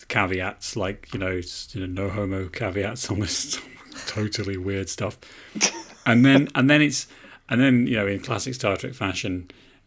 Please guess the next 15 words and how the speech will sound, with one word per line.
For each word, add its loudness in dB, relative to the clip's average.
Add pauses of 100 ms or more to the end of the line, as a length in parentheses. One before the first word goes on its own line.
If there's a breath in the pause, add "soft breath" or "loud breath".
(140)
um, -4 (760)
I -4
think -2
after, -2 (200)
once -4
they -4
get -4
back -2
to -10
the -6
ship, -2
it -2
all -4
wears -2
off. -6